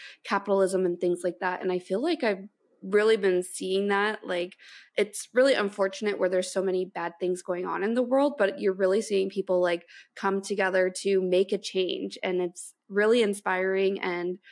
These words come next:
encouraging to see, you know, that shift in our society and how that is becoming almost the norm, I guess, anytime something on a really large global scale happens. So I feel like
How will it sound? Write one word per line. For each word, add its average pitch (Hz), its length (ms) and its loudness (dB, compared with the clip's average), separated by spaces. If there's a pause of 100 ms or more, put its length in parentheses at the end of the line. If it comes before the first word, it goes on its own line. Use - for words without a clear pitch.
(180)
encouraging 202 720 2
to 214 120 -4
see, 190 520 -2
you 202 100 -4
know, 175 360 -4 (560)
that 196 200 0
shift - 400 0
in 320 120 2
our 330 160 4
society 330 640 2
and 214 160 -2
how 202 200 0
that 185 180 0
is 185 180 -4
becoming 185 800 -2 (580)
almost 359 420 4
the 226 80 2
norm, 202 480 2
I 185 160 -2
guess, 190 320 -2
anytime 185 880 -4
something 185 760 0 (160)
on 196 120 2
a 185 60 4
really 190 320 4
large 180 420 2
global 185 260 0
scale 185 300 -6
happens. - 580 -6
So 190 240 2
I 190 100 -6
feel 196 240 2
like 190 280 0